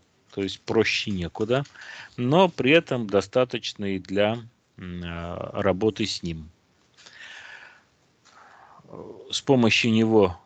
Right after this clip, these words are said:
как пишутся отчёты, делаются презентации, так и, э, можно делать более сложные вещи, например, сайты. Итак, э,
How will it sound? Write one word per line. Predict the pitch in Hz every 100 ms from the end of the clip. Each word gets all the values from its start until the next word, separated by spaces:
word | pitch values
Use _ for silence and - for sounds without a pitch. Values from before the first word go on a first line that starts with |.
| -
как | 104 95 -
пишутся | 104 95 - 101
отчёты, | 95 - 131 135 - 170 180 _ _
делаются | 110 110 107 95 92 92 -
презентации, | 90 95 87 90 90 90 87 - - 156 185 185 _ _ - - _ -
так | 156 170 135
и, | 113 107 95
э, | 95 90 87 87 85 92 - - 82
можно | 110 123 117 101
делать | 87 107 107 82
более | 95 95 87
сложные | - 101 85 92
вещи, | 98 120 - -
например, | 87 82 92 90 - - - -
сайты. | - 110 85 80 80 80 - _ _ _ _ _ - - - - _
Итак, | 156 147 107 95 - -
э, | - 98 98 95 92 95